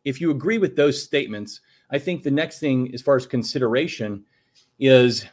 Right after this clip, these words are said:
what steps in, in terms of al-, allocation and education should you take next?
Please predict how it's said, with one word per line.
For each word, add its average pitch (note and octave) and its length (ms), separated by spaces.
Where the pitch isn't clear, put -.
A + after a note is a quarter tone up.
what D3 200
steps - 460
in, A#2+ 220
in A#2+ 140
terms D#3 320
of A#2+ 100
al-, C3 340
allocation A#2+ 760
and A2 120
education B2+ 540
should A2 180
you G2+ 80
take - 260
next? - 440